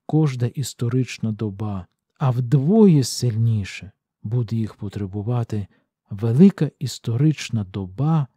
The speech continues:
коли всій нашій Україні перший раз у її історичнім життю всміхнеться хоч трохи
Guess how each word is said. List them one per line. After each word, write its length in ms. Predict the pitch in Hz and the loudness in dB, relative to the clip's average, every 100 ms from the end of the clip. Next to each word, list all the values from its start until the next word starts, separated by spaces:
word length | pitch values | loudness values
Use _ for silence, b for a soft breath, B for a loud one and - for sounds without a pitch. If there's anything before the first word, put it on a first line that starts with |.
| _ _ _ - | _ _ _ -6
коли 260 | 131 123 | -2 0
всій 340 | 120 - 131 131 | -2 -2 2 4
нашій 380 | 123 113 - | 4 0 -4
Україні 760 | 110 104 113 110 151 160 120 95 _ _ _ _ | -6 -6 -8 -2 2 4 4 0 _ _ _ _
перший 560 | 175 190 - - 156 127 | 0 0 -2 -4 -2 0
раз 540 | 127 113 90 - - _ _ _ | 0 -2 -4 -10 -20 _ _ _
у 100 | 131 | -4
її 320 | 110 104 98 | -2 -4 -6
історичнім 840 | 95 - 98 98 95 - - 87 82 | -10 -8 -8 -6 -8 -8 -10 -10 -10
життю 540 | 85 85 _ - 151 - _ _ _ _ _ - | -14 -18 _ -2 -2 -2 _ _ _ _ _ -10
всміхнеться 1000 | - 160 147 143 147 160 - - 101 95 _ _ _ | 2 2 2 2 4 4 0 -10 -12 -14 _ _ _
хоч 400 | _ 147 - - - | _ -8 -8 -12 -10
трохи 560 | 120 131 123 - 98 | -4 -2 -2 -6 -16